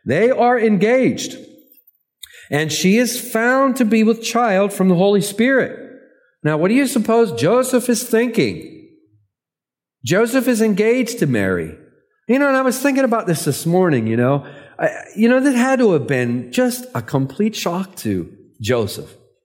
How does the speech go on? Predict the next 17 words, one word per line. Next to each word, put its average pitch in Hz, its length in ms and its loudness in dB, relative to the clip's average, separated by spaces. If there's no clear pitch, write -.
when 131 160 0
he 160 60 2
finds 190 360 -2
out 185 180 -2
that 131 120 0
Mary 170 680 0
is 127 420 0
with 117 220 -6
child. 90 480 -8
Because 214 680 -2
we 165 240 2
know 262 240 2
so 165 240 -2
much 226 260 0
about 165 300 -2
Mary's 170 360 0
character. 226 800 -2